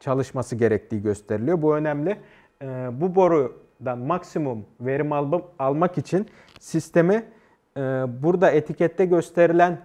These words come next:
basınçta çal-, çalıştırmamız gerekiyor. Bunun için de, e,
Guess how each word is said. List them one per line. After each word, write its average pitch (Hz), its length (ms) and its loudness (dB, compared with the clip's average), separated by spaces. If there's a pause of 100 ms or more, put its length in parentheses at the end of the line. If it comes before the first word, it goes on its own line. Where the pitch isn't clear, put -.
basınçta 151 680 0 (160)
çal-, 127 260 -2 (180)
çalıştırmamız 110 720 -6
gerekiyor. 107 500 -2 (480)
Bunun 175 160 0
için 190 320 0
de, 185 240 4 (160)
e, 139 360 -4